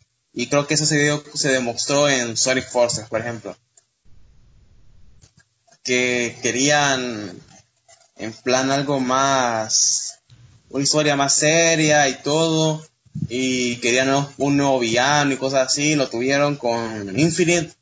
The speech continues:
Pero al final se terminaron quejando porque decían que el juego no cumplía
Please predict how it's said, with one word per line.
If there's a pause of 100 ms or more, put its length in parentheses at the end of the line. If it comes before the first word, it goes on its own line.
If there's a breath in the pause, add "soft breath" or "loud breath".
(600)
Pero
al
final
se
terminaron
quejando
porque
decían
que
el
juego
no
cumplía